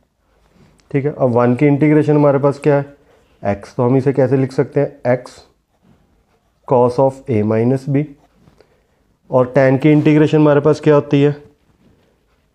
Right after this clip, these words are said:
Minus log of cos x। तो यहाँ tan की इंटीग्रेशन हमारे पास क्या हो जाएगी? यहाँ पॉजिटिव हो जाएगा,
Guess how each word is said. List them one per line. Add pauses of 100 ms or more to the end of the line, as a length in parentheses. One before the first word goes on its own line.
(2250)
Minus
log
of (180)
cos
x। (600)
तो
यहाँ
tan
की
इंटीग्रेशन
हमारे
पास
क्या
हो
जाएगी?
यहाँ
पॉजिटिव
हो
जाएगा,